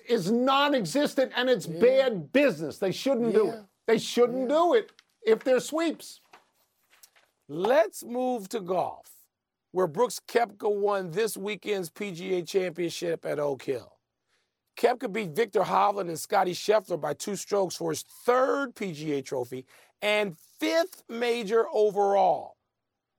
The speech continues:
Speaker 2: Tony, where does this place Koepka among today's top players, and what does it mean for him historically?
Speaker 1: So he's got five. That's more than anybody on tour who's under the age of fifty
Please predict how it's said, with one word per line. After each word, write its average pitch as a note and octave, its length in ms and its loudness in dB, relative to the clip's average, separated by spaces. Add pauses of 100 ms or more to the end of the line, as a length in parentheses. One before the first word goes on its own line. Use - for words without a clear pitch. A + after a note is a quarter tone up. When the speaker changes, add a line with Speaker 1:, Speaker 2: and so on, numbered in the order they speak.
(120)
Speaker 2:
Tony, A#3 220 2
where A3 280 2
does G#3+ 180 -4
this G#3+ 240 -2
place G3+ 320 0
Koepka F3 460 -2
among F#3 260 -2
today's F3 320 -4
top D#3 260 -2
players, G#3+ 400 2
and D#3+ 180 -8 (440)
what F#3+ 160 2
does A#3+ 140 2
it G#3 100 -8
mean A3 200 -4
for G#3 280 -2
him F#3+ 60 -4
historically? - 760 -8 (1200)
Speaker 1:
So E3 140 -2
he's D4+ 260 0
got A3 400 2
five. B2+ 340 0 (1000)
That's G3 480 0
more A#3 460 4
than F3 220 -2
anybody A#3 680 0
on G3+ 300 0
tour F#3 400 0
who's C#3+ 340 -4
under A#3 360 2
the G3+ 180 -2
age G3+ 280 0
of E3 120 -4
fifty D3 500 -2